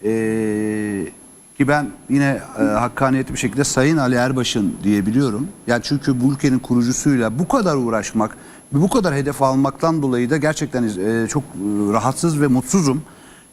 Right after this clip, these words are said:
Ki birçok milyonlarca insanın da yurttaşının da mutsuz olduğunu düşünüyorum. Hatırlayın, e, Ayasofya sürecinde, e, on bir Temmuz iki bin yirmide bir seksen altı yıllık ara dönem oldu dedi Diyanet İşleri Başkanı Ali Erbaş.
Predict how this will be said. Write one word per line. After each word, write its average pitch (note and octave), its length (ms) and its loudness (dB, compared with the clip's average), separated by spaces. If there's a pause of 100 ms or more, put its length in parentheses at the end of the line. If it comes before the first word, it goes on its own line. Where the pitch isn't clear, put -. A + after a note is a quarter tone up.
Ki D3 220 2
birçok F3 400 2
milyonlarca C#3+ 600 2
insanın B2+ 400 0
da A#2 60 2
yurttaşının B2 460 0
da B2 80 2
mutsuz A#2 320 0
olduğunu G2 300 0
düşünüyorum. G2 500 0 (340)
Hatırlayın, A#3+ 580 0 (460)
e, D#3 220 2
Ayasofya G3+ 760 0
sürecinde, D3 880 -2
e, D3+ 260 2
on A#3 300 2
bir F3+ 100 0
Temmuz D3 380 0
iki E3+ 180 -2
bin F3+ 80 4
yirmide G3 540 2 (540)
bir F3+ 180 4
seksen A3+ 480 0
altı A#3 300 0
yıllık A#3 340 0
ara G#3+ 260 2
dönem A#3+ 240 2
oldu A#2 300 -2
dedi E2+ 280 -8 (180)
Diyanet A2+ 260 0
İşleri G2 300 -4
Başkanı E2+ 380 -2
Ali E2+ 140 2
Erbaş. D#2 540 -4